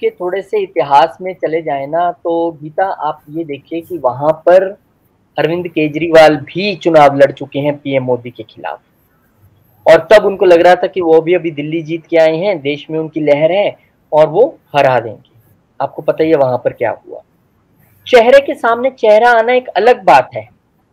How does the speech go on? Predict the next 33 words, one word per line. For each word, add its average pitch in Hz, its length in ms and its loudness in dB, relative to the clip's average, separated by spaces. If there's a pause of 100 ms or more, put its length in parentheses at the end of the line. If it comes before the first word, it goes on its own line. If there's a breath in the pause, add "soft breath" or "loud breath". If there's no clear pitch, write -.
(380)
लेकिन 202 460 -6
अब 156 100 0
राहुल 160 260 2
गांधी 185 180 0
तो 202 100 -2
बहुत 185 220 2
बड़ा 214 180 2
चेहरा 214 260 0
थे 220 180 0
जब 196 200 -4
वो 202 180 0
अमेठी 190 360 -8
में 196 180 -6
हारे 165 300 2
हैं 180 140 -6 (560)
स्मृति 175 300 -4
ईरानी 160 260 -2
से, 185 160 -14
लेकिन 175 300 -10
हम 196 180 -12
बात 170 260 2
वाराणसी 190 420 0
की 233 120 -16
कर 170 160 0
रहे 185 120 -4
हैं, 233 80 -8
तो 247 100 0
वाराणसी 240 680 2
में 285 300 2
पीएम 233 400 0
मोदी 208 380 -8
को - 260 2
हराना, 156 460 4